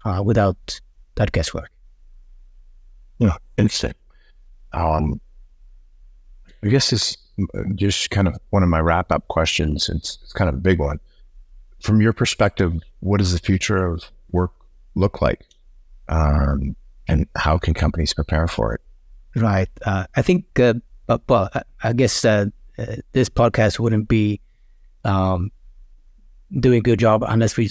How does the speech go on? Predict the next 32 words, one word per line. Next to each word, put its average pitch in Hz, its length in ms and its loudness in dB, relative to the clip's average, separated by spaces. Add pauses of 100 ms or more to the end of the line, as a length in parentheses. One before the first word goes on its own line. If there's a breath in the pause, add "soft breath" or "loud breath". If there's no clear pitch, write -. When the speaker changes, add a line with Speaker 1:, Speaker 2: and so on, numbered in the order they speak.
Speaker 1:
also 107 180 -2
talked 120 300 -2
a 113 40 2
bit 113 220 0
about, 98 340 2 (120)
uh, 95 320 0 (280)
chat 107 200 0
G - 80 -2
P 101 140 -2
T 110 200 2
and 95 120 4
those 104 180 0
tools, 101 440 -2 (480)
'cause 113 220 2
they 117 160 6
are 113 100 4
really 117 280 2
affecting, 104 720 2
uh, 90 340 -4 (260)
eh, - 140 -6 (120)
organizations, 101 840 0
and 107 100 2
it's, 107 240 -2
it's 113 260 -2
very 113 200 2
much 101 200 0
an 107 80 -4
I-, 104 300 0 (160)
A 113 120 4
I 98 120 2
thing. 139 300 2 (580)
Um, 101 460 2